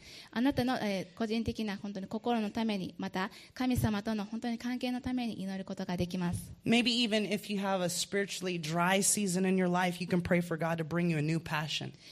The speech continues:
Speaker 1: もしかしたら本当にこう霊的にも、こう、ちょっとか-、ドライになっている方がいらっしゃるかもしれないですけれども、本当にま-、また神様の本当に熱い愛が与えられるように祈ることができます。
Speaker 2: You can even pray that God will work and make you,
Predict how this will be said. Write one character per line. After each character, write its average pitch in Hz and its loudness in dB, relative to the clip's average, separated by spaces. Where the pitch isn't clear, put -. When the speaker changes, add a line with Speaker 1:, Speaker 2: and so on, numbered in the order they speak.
Speaker 1:
も 262 0
し - 6
か 247 0
し 240 -4
た 226 0
ら 214 2
本 226 -2
当 233 -2
に 220 -4
こ 208 -2
う 196 0
霊 226 2
的 226 -2
に 220 -2
も、 196 -6
こ 180 -8
う、 - -18
ち 233 -10
ょ - -10
っ - -16
と 190 -8
か-、 196 -10
ド 214 -2
ラ 240 -2
イ 208 -4
に 196 -6
な 190 -6
っ - -12
て 170 -8
い - -8
る 220 -2
方 233 -2
が 196 -2
い 208 2
ら 247 0
っ 262 -2
し 285 0
ゃ 277 4
る 247 -2
か 240 -2
も 226 0
し 233 -4
れ 262 2
な 294 6
い 294 4
で 254 0
す - -6
け 214 -4
れ 202 -4
ど 202 -6
も、 214 -6
本 240 -6
当 277 -2
に 262 2
ま-、 262 2
ま 240 -6
た 247 -2
神 247 -2
様 202 -4
の 196 -6
本 220 -6
当 240 -4
に 208 -6
熱 214 -4
い 226 0
愛 220 -2
が 185 -4
与 226 -2
え 233 0
ら 233 2
れ 233 0
る 240 0
よ 240 2
う 180 -2
に 196 -4
祈 190 -2
る 185 -4
こ 185 -6
と 175 -2
が 160 -4
で 165 -6
き - -14
ま 170 -8
す。 - -14
Speaker 2:
You 208 2
can 233 10
even 220 8
pray 220 6
that 165 4
God 196 4
will 185 4
work 190 4
and 175 4
make 180 4
you, 170 2